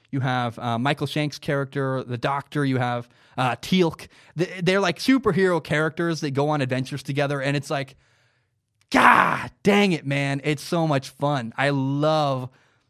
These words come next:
love Stargate. It's on Amazon if you ever wanna watch it. Watch the movie first. Watch the Stargate movie, then watch the T V show, and it's just phenomenal. Um, the T V show Jericho is really great. Jericho's on Netflix. It ended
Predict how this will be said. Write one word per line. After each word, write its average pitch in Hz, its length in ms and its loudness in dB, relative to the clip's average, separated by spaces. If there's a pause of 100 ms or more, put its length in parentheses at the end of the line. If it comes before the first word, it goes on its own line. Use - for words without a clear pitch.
(360)
love 131 320 0
Stargate. 123 440 0
It's 123 120 -4
on 165 140 4
Amazon 147 500 0
if 131 100 -4
you 131 60 2
ever 147 80 2
wanna 139 140 0
watch 127 260 -4
it. 139 80 -2
Watch 143 260 -2
the 165 100 2
movie 170 320 2
first. 151 380 -4
Watch 135 220 -4
the 156 60 -6
Stargate 147 400 0
movie, 135 400 -2 (400)
then 135 200 -2
watch 135 220 -2
the 139 80 -6
T 143 160 0
V 143 120 2
show, 135 280 0
and 120 100 -2
it's - 160 -8
just - 240 -8
phenomenal. 117 520 -4 (440)
Um, 113 440 -4 (340)
the 170 80 -2
T 269 120 0
V 302 100 0
show 262 120 0
Jericho 139 400 0
is 170 100 -4
really 170 200 -2
great. 175 260 -2 (960)
Jericho's 160 380 2
on 139 100 0
Netflix. 135 400 -4
It 156 120 -2
ended 156 280 0